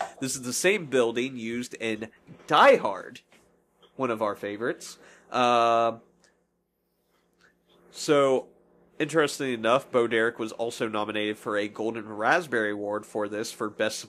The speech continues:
wor-, or, uh, worst supporting actress, but she lost to Madonna in Four Rooms, which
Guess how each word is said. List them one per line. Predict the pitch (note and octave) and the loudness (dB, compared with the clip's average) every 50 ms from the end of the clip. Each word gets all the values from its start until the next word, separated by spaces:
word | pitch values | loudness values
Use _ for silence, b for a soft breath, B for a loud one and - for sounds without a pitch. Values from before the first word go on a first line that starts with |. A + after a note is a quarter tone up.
| - _ | -18 _
wor-, | - B2+ A#2+ B2+ D3 - - | -12 -2 2 2 4 4 4
or, | A#2+ A#2 G2+ - - - - | 4 2 2 -2 -6 -4 0
uh, | C3 A2 - - - | 0 0 0 -2 -10
worst | A#2+ A2+ B2 C#3+ D#3+ D#3+ - | -4 2 2 4 4 2 0
supporting | - C3+ - D3+ C3+ B2+ A#2 A2 | -4 -4 -2 -2 0 0 0 -2
actress, | G#2 G2 G2+ G2+ - - B2 C3 - - | -2 -4 -4 -6 -6 -6 -6 -6 -6 -4
but | - B2 A2+ | -6 -4 -4
she | - - B2+ | -4 -6 -4
lost | A#2 A2+ A2+ A2+ A2+ - | 0 0 0 0 0 -4
to | - C3 | -8 -8
Madonna | A#2 A2+ A2 A2 C3 D3 E3 D3+ A#2+ G#2+ G#2+ G#2 G2+ | -8 -6 0 2 4 4 4 2 -2 -4 -6 -8 -8
in | A2+ A2 | -12 -10
Four | - - F3 F3+ D#3 | -4 -2 0 0 0
Rooms, | A2+ A2+ G#2+ G#2+ A2 A2+ A2+ - - | 0 -2 -4 -6 -8 -10 -12 -8 -6
which | A#2+ A2+ A2+ - - | -4 -4 -4 -8 -14